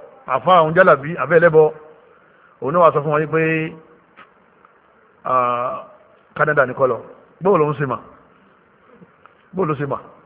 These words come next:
<laughs> Wọ́n ń da ilé rú débi pé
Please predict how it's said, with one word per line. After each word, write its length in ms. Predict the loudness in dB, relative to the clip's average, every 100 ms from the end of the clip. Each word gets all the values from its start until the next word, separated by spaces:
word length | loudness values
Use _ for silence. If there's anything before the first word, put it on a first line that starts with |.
| _ -20 -20 _ _
<laughs> 1700 | -14 -14 -16 _ _ _ _ _ _ _ _ _ _ _ _ _ 2
Wọ́n 120 | 4
ń 40 | 6
da 100 | 4
ilé 160 | 6 4
rú 120 | 4
débi 260 | -2 -2 -4
pé 260 | -2 -2